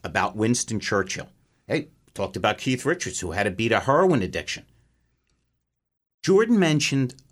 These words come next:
about the struggle of Lincoln, which started me on my little A D D run. But I got news for you. Everybody that listens to this, everybody everywhere has a struggle.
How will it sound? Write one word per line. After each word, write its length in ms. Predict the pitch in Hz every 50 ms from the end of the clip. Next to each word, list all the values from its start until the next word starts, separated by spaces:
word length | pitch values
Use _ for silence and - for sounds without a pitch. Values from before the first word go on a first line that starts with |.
| _ -
about 320 | 98 92 110 107 104 -
the 80 | - 87
struggle 680 | - - - - - 110 107 104 104 110 104 104 - _ _ _ _ _ _ -
of 140 | 87 - -
Lincoln, 340 | 98 107 98 - 82 82 85
which 180 | 87 80 -
started 380 | - - 101 92 95 90 95 78
me 60 | 92 87
on 120 | 87 87
my 120 | 85 80
little 300 | 85 82 85 80 78 76 - - _ _ _ _ _ -
A 160 | 90 95 92 85
D 180 | 95 92 92
D 180 | 87 95 90 90
run. 380 | 95 98 113 117 92 73 64 - _ _ _ _ _ _ _ _ _ _ _ _ _ _ _ _ _ _ -
But 80 | - -
I 120 | - -
got 140 | - 339 269
news 280 | 180 196 233 240 -
for 180 | - - 73 73
you. 140 | 80 73 - - _ _ _ _
Everybody 640 | - 135 160 156 196 220 202 180 190 175 160 165 147
that 180 | - - -
listens 440 | 107 120 147 156 - - 196 185 190
to 120 | - 170 151
this, 460 | 151 156 156 151 - - - - - _ - -
everybody 560 | 117 127 135 151 143 - 123 120 117 110 101
everywhere 440 | 101 98 82 82 76 76 80 80 71
has 220 | 73 90 82 78
a 60 | 80 76
struggle. 460 | - - - 73 67 65 - -